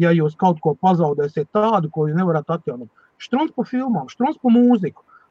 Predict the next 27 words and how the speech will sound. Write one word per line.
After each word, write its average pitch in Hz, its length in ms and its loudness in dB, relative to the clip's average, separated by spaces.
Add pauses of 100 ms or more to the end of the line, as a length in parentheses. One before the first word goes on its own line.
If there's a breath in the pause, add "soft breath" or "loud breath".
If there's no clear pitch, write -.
štrunts 339 320 -4
pa 202 80 2
daudzām 240 320 0
citām 220 320 -2
lietām, 220 240 2
ko 185 160 0
jūs 160 80 -4
varat 175 240 -4
ielādēt 170 560 0
pa 175 80 0
jaunu, 208 320 2
atrast 202 320 -4
tur 175 80 -6
internetā 185 480 -4
un 175 160 -2
vēl 196 160 -4
kaut 151 140 -2
ko. 151 100 -8
Tas 180 160 -4
nav 208 160 0
tik 165 160 -10
traki. 185 380 -2 (760)
Ā, 175 100 0 (1000)
un, 185 160 2
un, 180 160 2
un, 175 160 2
un 175 120 0